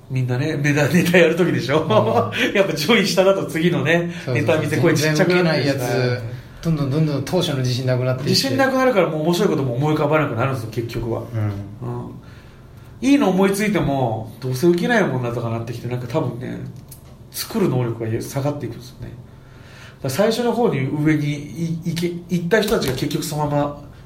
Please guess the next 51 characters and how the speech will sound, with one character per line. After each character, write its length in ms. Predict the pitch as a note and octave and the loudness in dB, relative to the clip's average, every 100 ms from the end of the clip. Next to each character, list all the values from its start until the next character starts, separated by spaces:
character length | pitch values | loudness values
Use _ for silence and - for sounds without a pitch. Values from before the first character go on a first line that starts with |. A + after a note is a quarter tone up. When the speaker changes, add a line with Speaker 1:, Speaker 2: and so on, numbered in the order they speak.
| - | -10
Speaker 1:
通 180 | - E3 | -4 -2
過 120 | D3 | 0
し 80 | B2+ | 2
て 80 | |
っ 80 | G#2+ | 2
た 80 | - | 2
じ 100 | A2 | 0
ゃ 20 | |
な 80 | A2 | -4
い 20 | |
で 60 | - | -8
す 60 | |
か。 80 | - | -10
Speaker 2:
ま 40 | B2+ | -2
あ 0 | |
ね。 40 | |
ま 80 | D#3 | 0
あ、 40 | |
あ 40 | D#3 | 2
そ 100 | G3+ | 4
こ 60 | |
は 60 | G#3+ | 4
も 120 | F#3 | 4
う 40 | D3 | 0
自 140 | C#3 | -2
信 220 | A#2+ D#3+ | 0 2
だ 80 | D3+ | 2
よ 80 | G#2+ | 0
ね。 160 | G#2 | -2
Speaker 1:
は 200 | G#2+ A#2+ | -4 -6
い、 40 | A#2 A#2 A#2+ | -6 -8 -10
自 60 | |
信 240 | A2+ - A#2 | -8 -6 -4
で 140 | A2+ | -2
す。 140 | A2 A2 | -4 0
Speaker 2:
は 60 | |
い。 20 | |
Speaker 1:
俺 120 | D#3 G3+ | 0 2
ら 180 | D3 | 2
は 60 | B2+ | 2
も 120 | B2+ | -2
う 20 | |
大 160 | B2+ B2+ | 2 2
丈 80 | C#3 | 2
夫 60 | |
だ 80 | C3 | 0
な 80 | B2+ | -2
と 120 | C#3 | 0
思 180 | E3 G#3 | 2 2
う 40 | |
と、 220 | G#3 F3 | 2 0